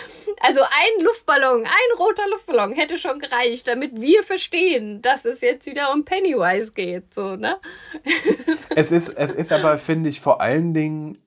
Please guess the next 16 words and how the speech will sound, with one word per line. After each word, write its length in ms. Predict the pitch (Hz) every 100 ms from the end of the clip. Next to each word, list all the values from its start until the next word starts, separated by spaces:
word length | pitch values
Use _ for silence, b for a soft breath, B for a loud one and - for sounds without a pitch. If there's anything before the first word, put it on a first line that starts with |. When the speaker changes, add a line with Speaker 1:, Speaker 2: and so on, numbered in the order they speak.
| _
Speaker 2:
hat 340 | - 143 143 -
diese, 720 | 139 131 131 123 123 120 - -
äh, 400 | - 120 120 117
Übertragung 1080 | 135 123 117 - 101 120 160 156 151 156 143
jetzt 400 | 139 143 - -
in 420 | 131 127 123 -
ein 460 | 117 120 117 117 -
Erwachsenenproblem 1500 | 113 110 127 - - 175 170 165 156 143 139 139 170 175 175
irgendwie 440 | 151 156 143 156
nicht 200 | 160 165
funktioniert 800 | - 170 165 156 151 160 185 185
vom, 520 | - 160 160 160 160 -
Speaker 1:
Mhm. 260 | 196 185 185 -
Speaker 2:
vom 220 | - 135
Schreckenslevel 960 | 120 - 131 - 180 175 151 156 160 143
her. 560 | 135 139 160 175 180